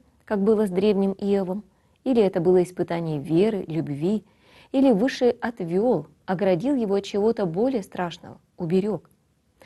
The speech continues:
Он пускается в путешествие. Париж, Берлин, Вена, Прага, Барселона, Мюнхен, Белград, Загреб, Афины, Салоники, Пекин, Сараево, София, Будапешт. Где только не был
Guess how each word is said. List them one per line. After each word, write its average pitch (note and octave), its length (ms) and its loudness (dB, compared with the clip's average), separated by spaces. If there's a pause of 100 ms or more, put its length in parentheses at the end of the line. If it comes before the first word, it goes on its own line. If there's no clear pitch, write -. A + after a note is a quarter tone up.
(340)
Он D4 180 0
пускается A#3+ 580 -6
в G3 40 -14
путешествие. - 680 -10 (560)
Париж, G3+ 500 0
Берлин, F#3+ 640 0
Вена, D#3 600 -2
Прага, F#3 440 -2
Барселона, F#3 800 0
Мюнхен, D#3+ 600 0
Белград, F#3+ 600 0
Загреб, D#3 680 -6
Афины, F3 560 -2
Салоники, E3 680 -4
Пекин, F3 500 -2
Сараево, E3+ 680 -4
София, E3+ 520 -2
Будапешт. D#3+ 560 -4 (760)
Где C4+ 240 2
только C#4 300 0
не B3 240 4
был D3 220 -6